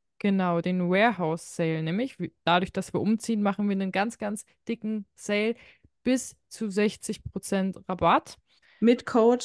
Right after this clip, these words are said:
Speaker 2: Mara oder Lena, muss man dazu sagen.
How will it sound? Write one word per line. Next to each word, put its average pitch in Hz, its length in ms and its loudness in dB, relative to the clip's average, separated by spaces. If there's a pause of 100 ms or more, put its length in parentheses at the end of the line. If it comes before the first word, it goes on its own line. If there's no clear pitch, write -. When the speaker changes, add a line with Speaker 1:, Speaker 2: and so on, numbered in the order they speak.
Speaker 2:
Mara 190 540 2
oder 175 200 -4
Lena, 170 400 -2
muss 151 180 -8
man 147 160 -4
dazu 143 300 -8
sagen. 147 520 -2